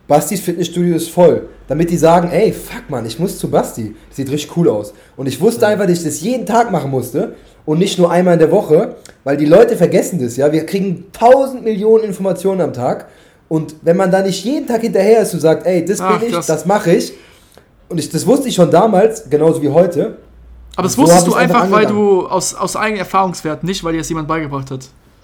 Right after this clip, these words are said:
Speaker 1: Richtig.
Speaker 3: Ja, ist schon beachtlich, weil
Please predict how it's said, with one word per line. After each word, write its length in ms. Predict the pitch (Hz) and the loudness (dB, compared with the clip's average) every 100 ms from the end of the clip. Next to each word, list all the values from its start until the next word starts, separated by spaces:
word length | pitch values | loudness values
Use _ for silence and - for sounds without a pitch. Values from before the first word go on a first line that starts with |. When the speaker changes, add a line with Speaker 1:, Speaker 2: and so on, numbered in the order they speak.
| _ _ _ _ _ - | _ _ _ _ _ -6
Speaker 1:
Richtig. 400 | 143 147 123 113 - _ _ _ _ _ _ _ _ _ _ _ _ _ _ _ | -2 -2 -2 -10 -18 _ _ _ _ _ _ _ _ _ _ _ _ _ _ _
Speaker 3:
Ja, 140 | - 147 | -8 -6
ist 100 | 139 | -6
schon 100 | 175 | -4
beachtlich, 440 | 170 175 - 147 | -2 -2 -6 -8
weil 180 | 160 165 | -6 -8